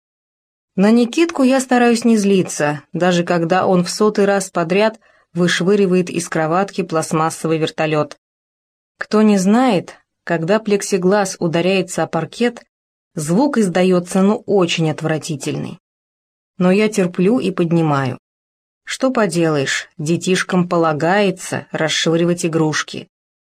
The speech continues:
Они таким образом развиваются. И потом лучше в очередной бесконечный раз наклониться за злосчастным вертолётом,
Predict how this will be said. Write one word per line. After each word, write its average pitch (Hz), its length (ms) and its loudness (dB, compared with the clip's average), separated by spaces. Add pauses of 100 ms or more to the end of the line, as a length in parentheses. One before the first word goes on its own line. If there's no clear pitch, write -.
(100)
Они 208 300 2
таким 240 380 0
образом 214 420 2
развиваются. 190 840 0 (880)
И 196 120 0
потом 254 420 2
лучше 240 320 2
в 202 40 4
очередной 202 580 2
бесконечный 175 720 0
раз 185 240 0
наклониться 170 840 0 (260)
за 170 160 -2
злосчастным 170 720 0
вертолётом, 170 680 0